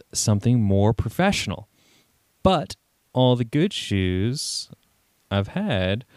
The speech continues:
would have me in agony after an eight to twelve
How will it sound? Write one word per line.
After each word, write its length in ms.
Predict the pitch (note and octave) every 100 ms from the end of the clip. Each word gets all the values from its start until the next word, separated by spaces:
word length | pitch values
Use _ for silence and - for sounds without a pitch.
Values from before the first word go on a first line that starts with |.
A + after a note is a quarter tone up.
| _ _ _ _ _ _
would 140 | A#2 A#2+
have 380 | C3+ C#3 C3
me 180 | C3+ C3+
in 280 | - A#2+ B2+ - _ D3+
agony 960 | D#3 E3 E3 C#3 A2+ G#2+ F#2 F#2 F#2+ _ _
after 340 | G#2+ G#2+ A2
an 80 | G#2 -
eight 400 | B2 B2+ B2+ - _ -
to 100 | -
twelve 500 | - A2+ G2 G2